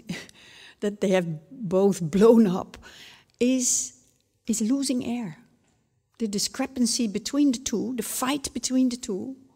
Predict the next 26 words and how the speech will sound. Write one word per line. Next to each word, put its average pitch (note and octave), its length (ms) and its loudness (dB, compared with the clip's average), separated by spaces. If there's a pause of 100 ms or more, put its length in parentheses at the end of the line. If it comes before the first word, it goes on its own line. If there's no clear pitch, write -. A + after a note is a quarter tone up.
(320)
is - 140 -4
not A#3 200 -2
the A#3+ 40 0
main A3+ 260 0
fight A#3+ 380 -6
in, A3 320 -6
in, G#3 380 -6
in F#3+ 160 -4
the - 80 -10
E G#3 200 -4
U A#3+ 220 -6
anymore. C3 380 -6 (380)
I E3+ 80 -6
find F#3 260 -4
this E3 140 -8
very F3 220 -2
interesting, - 520 -6 (500)
because G3+ 280 -4
that G3+ 160 -2
means G3 300 2
that F#3+ 180 -8
there's F3 220 -4
a F#3 40 -2
lot F#3+ 200 -2
of G3 200 -6
room A3+ 460 0